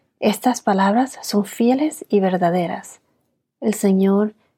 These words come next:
el Dios de los espíritus de los profetas, envió a su ángel para mostrar a sus siervos las cosas que han de suceder enseguida.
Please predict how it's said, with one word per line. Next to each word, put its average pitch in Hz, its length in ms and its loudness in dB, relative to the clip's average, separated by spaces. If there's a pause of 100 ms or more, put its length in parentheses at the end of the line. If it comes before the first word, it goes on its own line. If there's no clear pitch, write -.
(100)
el 196 180 2
Dios 202 360 0
de 277 100 0
los 247 180 -2
espíritus 214 840 -2
de 208 120 -2
los 180 220 -4
profetas, 208 720 -4 (500)
envió 220 680 0
a 240 80 -4
su 208 240 -2
ángel 269 440 -2
para 202 240 0
mostrar 202 640 -2
a - 100 -2
sus - 180 -10
siervos 220 720 -4 (380)
las 190 240 -2
cosas 220 520 -2
que - 240 -4
han 247 240 2
de 254 120 0
suceder 190 680 0
enseguida. 185 800 -4